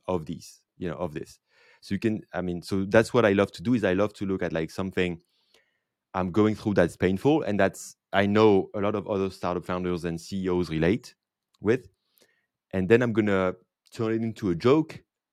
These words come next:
It can be more or less dark humor, but it's about using a funny image to make fun of a tough situation.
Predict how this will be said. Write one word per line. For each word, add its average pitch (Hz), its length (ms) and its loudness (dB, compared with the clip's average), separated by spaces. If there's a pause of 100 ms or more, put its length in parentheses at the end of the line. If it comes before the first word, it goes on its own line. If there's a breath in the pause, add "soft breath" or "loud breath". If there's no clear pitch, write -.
It 98 140 -6
can 107 160 0
be 101 160 2
more 98 220 0
or 98 140 -2
less 92 160 -2
dark 92 320 -2
humor, 120 420 -6 (540)
but 101 100 2
it's 107 160 0
about 113 340 4
using 123 240 -2
a 110 60 0
funny 135 280 0
image 113 400 -2
to - 100 -6
make 101 160 -2
fun 104 300 -2
of 92 140 -4
a 95 60 -2
tough 101 240 -4
situation. 95 640 -6